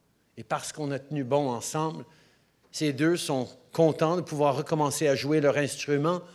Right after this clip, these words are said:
pour gagner leur vie, mais aussi pour reconnecter avec le public. Ils restent optimistes, mais ils vivent encore avec beaucoup d'incertitudes. Alors, cette semaine,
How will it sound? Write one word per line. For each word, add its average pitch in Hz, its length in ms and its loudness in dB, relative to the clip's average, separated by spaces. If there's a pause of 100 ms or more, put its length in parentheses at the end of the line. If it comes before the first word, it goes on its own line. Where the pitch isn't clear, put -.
(120)
pour 117 180 -6
gagner 131 340 2
leur 117 220 0
vie, 131 240 -6 (600)
mais 107 60 -14
aussi - 180 -10
pour 143 200 -4
reconnecter 143 580 -4
avec 135 220 -4
le 127 80 -4
public. 123 580 -10 (720)
Ils 151 120 2
restent 180 340 2
optimistes, 165 720 0
mais 170 260 0
ils 170 60 -2
vivent 175 260 -2
encore 175 420 0
avec 156 280 -6
beaucoup 156 260 -6
d'incertitudes. 131 880 -8 (960)
Alors, 147 340 4
cette 185 220 -2
semaine, 165 400 0